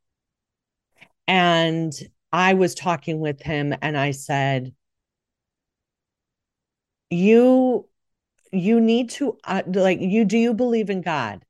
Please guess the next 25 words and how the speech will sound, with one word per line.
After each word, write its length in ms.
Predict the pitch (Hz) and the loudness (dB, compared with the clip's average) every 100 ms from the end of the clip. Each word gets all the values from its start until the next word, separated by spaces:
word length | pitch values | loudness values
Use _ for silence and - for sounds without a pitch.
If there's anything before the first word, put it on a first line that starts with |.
| _ | _
And 100 | 156 | -8
he 140 | 147 143 | -4 -6
said, 280 | - 139 | -4 -4
"Yes." 540 | 160 185 156 101 - - _ _ _ _ _ _ _ _ _ _ | 0 0 0 -4 -18 -20 _ _ _ _ _ _ _ _ _ _
And 380 | 175 165 160 156 | 0 2 0 -2
he 100 | 160 | -2
goes, 180 | 165 151 | 0 2
"I 80 | 156 | 2
love 360 | 170 214 - | 4 4 2
him. 360 | - 127 87 135 _ _ _ _ _ _ _ 170 | -4 -14 -14 -20 _ _ _ _ _ _ _ -2
And 140 | 190 | 2
I 200 | 180 208 | 4 2
have 420 | 180 208 269 247 | 2 2 2 0
grown 280 | 196 175 151 | -2 -2 -4
closer 420 | 160 135 135 117 | -4 -4 -4 -6
with 200 | 104 - | -6 -10
him." 240 | - - 104 _ _ _ _ _ _ _ _ _ | -14 -16 -20 _ _ _ _ _ _ _ _ _
And 180 | 175 180 | -2 0
I 60 | 208 | 0
said, 240 | - 185 | 0 0
"Okay, 300 | 196 196 214 | 0 0 0
well, 200 | 175 175 | 2 0
you 640 | 156 185 220 247 262 262 | 0 -2 0 0 0 -2
walking 560 | 175 175 185 202 226 214 | -6 -2 -2 -2 -4 -4
around 800 | 185 170 170 165 190 233 240 | -4 -2 -2 0 -2 -2 -4